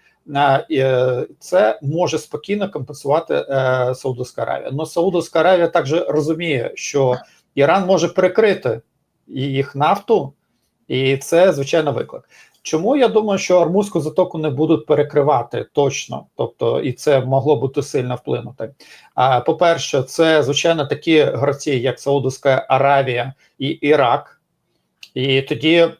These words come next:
є велика ймовірність того, що ці країни, особливо Ірак, втрутиться, е, в цей конфлікт, і вже буде зовсім інший розклад, це перший момент.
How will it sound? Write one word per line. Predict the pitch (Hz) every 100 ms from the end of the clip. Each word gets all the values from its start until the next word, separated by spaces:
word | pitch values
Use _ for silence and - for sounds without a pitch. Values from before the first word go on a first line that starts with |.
| -
є | 110 160
велика | 143 156 160 156
ймовірність | 143 139 160 147 139
того, | - 151 156
що | 160 -
ці | - 147
країни, | 139 135 147 170
особливо | 139 - 127 151 143
Ірак, | 139 143 143 135 135
втрутиться, | - 160 151 139 143 - 175 196 - _ _ _ _
е, | 139 147 143
в | 139
цей | - 165
конфлікт, | 160 165 139 135 180 175 -
і | - 131
вже | 135 160
буде | 135 147 143
зовсім | 127 156 147 143
інший | 147 135 147
розклад, | 135 135 - 143 139
це | 135
перший | 127 135 - 131
момент. | 127 131